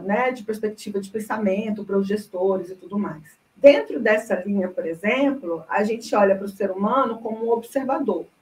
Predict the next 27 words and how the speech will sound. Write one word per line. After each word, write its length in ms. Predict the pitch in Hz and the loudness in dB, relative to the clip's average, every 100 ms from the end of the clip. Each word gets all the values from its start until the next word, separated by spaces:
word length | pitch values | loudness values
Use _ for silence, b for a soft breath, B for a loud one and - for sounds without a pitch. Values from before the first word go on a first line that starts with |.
| _ | _
como 500 | 233 226 226 226 - | -2 0 2 2 6
um 80 | 277 | 6
ser 460 | 277 - 247 277 285 | 4 4 4 4 2
que 80 | - | -4
tem 180 | 214 | -4
a 60 | 208 | -2
sua 200 | 208 214 | -4 -10
história, 580 | - - 208 208 208 208 | -10 2 6 8 8 2
que 80 | - | -4
tem 160 | 185 | -6
a 20 | |
sua 180 | 196 196 | -4 -4
linguagem, 540 | 196 196 196 190 190 190 | -4 4 6 6 2 -4
a 60 | |
sua 160 | 196 - _ | -10 -16 _
cultura, 480 | 208 196 214 208 190 | -8 -4 0 0 -2
a 20 | |
sua 260 | 185 - 170 165 156 | -4 -4 -4 -8 -2
biologia, 840 | 190 196 202 - 196 196 190 185 - | 0 2 -2 -2 0 2 2 0 -4
sabe, 360 | - 208 196 180 | 2 2 4 2
a 80 | 196 | 2
sua 220 | 214 202 | 2 2
linguagem. 840 | 208 208 196 196 196 196 - 214 b - | 2 6 8 8 6 2 -4 -10 b -4
E 160 | 247 | 2
esse 300 | 294 427 - | 2 2 0
observador, 1000 | 302 - 254 - 185 175 220 277 247 196 - - | -4 0 2 4 2 6 10 10 8 0 0 10
ele 680 | 233 240 262 285 302 294 | 12 12 10 4 0 -4